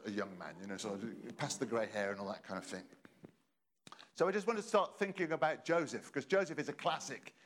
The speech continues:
example, firstly, of a young man who was very arrogant and was full of himself and full of, um, you know, what was gonna happen and who he was gonna be, and, and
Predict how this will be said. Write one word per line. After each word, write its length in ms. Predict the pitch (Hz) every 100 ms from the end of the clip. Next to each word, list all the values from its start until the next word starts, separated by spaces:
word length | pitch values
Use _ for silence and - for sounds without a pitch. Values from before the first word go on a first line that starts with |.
| - _
example, 640 | 147 117 160 160 - 92 - - _ _ _ _ _ _
firstly, 380 | - 214 208 165
of 80 | 147
a 40 |
young 320 | 135 175 185 165
man 300 | 143 151 143 - _
who 80 | 151
was 160 | 143 143
very 260 | 151 147
arrogant 580 | 135 135 131 160 - - - - - -
and 140 | 135
was 160 | 139 -
full 200 | - 160
of 80 |
himself 580 | 143 139 160 151 165 -
and 100 | 131
full 220 | 113 160
of, 220 | 147 143 - - _ -
um, 280 | 120 113 113 - 80 104 147
you 100 | 139
know, 140 | 117
what 200 | 127 160
was 120 | 160
gonna 180 | 165 156
happen 380 | - 156 - 139
and 100 | 135
who 160 | 156 156
he 60 |
was 160 | 147 143
gonna 220 | 147 135
be, 460 | 131 143 147 143 120
and, 180 | 104
and 180 | 110 123